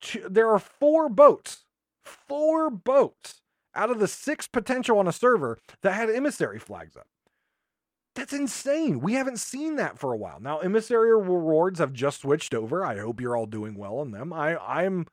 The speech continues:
knocking mine out. I don't know if I will get all my emissaries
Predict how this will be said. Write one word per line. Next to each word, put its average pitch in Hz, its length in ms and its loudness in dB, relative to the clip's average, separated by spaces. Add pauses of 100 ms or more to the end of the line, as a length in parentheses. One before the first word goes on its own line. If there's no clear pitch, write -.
(480)
knocking 190 420 -4
mine 175 220 0
out. 190 220 2
I 147 100 0
don't 160 260 4
know 170 140 6
if 160 100 2
I 151 120 4
will 139 140 0
get 139 260 0
all 151 200 2
my 143 260 0
emissaries 156 680 -2